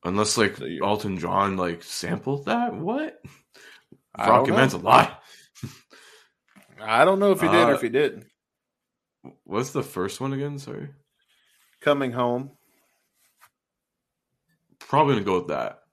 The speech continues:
Speaker 2: Hey, that's the right answer. All right,
Speaker 1: Oh, wow.
Speaker 2: cool.
Speaker 1: Wild guess.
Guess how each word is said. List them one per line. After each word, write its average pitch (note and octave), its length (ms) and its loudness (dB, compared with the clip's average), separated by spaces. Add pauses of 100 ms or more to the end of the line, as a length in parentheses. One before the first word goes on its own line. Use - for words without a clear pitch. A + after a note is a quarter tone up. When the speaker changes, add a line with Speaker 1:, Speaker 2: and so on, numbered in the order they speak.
(1300)
Speaker 2:
Hey, G#3+ 380 4
that's D#3 200 -2
the F3 100 -8
right E3+ 240 -2
answer. E3 440 -8 (380)
All A#2 100 -14
right, D3 140 -10
Speaker 1:
Oh, D3 140 4
wow. F#2 180 4
Speaker 2:
cool. - 100 -2
Speaker 1:
Wild G#2 260 -2
guess. F2+ 480 -6